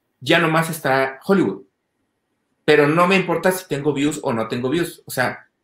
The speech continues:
esta información le va a caer a quien le tenga que caer. O sea, no lo estoy haciendo porque quiera llegar a miles de miles de miles, porque no todos quieren hacer cine, ¿me entiendes, Siddhartha? O sea, ¿cuántos en el mundo quieren hacer cine? Pues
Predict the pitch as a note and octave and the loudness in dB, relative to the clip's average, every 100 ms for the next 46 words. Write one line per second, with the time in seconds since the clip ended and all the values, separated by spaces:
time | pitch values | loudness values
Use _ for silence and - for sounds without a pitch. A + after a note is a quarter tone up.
0 | _ - D3 D#3+ F3+ E3+ D#3 D#3 D#3+ E3 | _ 0 2 2 0 0 0 0 0 2
1 | C3 A#2+ C3+ D3 C#3+ A2+ G2 - G#2 G#2 | 2 2 2 0 0 -4 -6 -6 -10 -12
2 | _ - B2+ D3 - _ _ _ - A2+ | _ -2 -2 -4 -10 _ _ _ -6 -6
3 | B2 C3 D3 D3+ D3+ D3+ D3 D3 D3 C3 | -2 2 6 6 6 4 2 -2 -4 -8
4 | A#2 - _ _ _ - C#3+ C#3 C#3+ C#3+ | -12 -14 _ _ _ -4 2 4 4 2
5 | C#3+ - _ _ _ _ _ - B2+ C3 | -2 -16 _ _ _ _ _ -10 2 4
6 | B2 B2+ C#3+ C#3 B2+ A#2 G#2+ G2 - F#2+ | 4 4 4 4 4 2 0 -4 -10 -6
7 | D3 D3+ D3+ D3+ C3 B2 C3 B2 D3+ G3+ | 0 2 2 2 -2 -2 -4 -4 -2 -2
8 | C3 - G#2 C3 D#3 D#3+ F#3+ F3+ F#3 F3 | -2 -6 -6 -2 -2 0 0 -2 0 0
9 | D#3+ D3 D#3 D3 A#3 D3+ A#2+ G#2+ D3 D3+ | 2 -2 -4 -6 -6 -6 -8 -4 -4 0
10 | D3 D3 - - D3+ D3 - _ - G3 | 0 0 -6 -4 -4 -4 -14 _ 2 4
11 | G#3+ B3 F#3+ D#3+ F3+ F#3+ F#3 D#3+ D3+ D3+ | 4 2 2 2 2 2 2 0 0 -2
12 | D#3 - F#3+ B2 _ _ _ - - G#2 | -6 -6 -6 -6 _ _ _ -20 -16 -14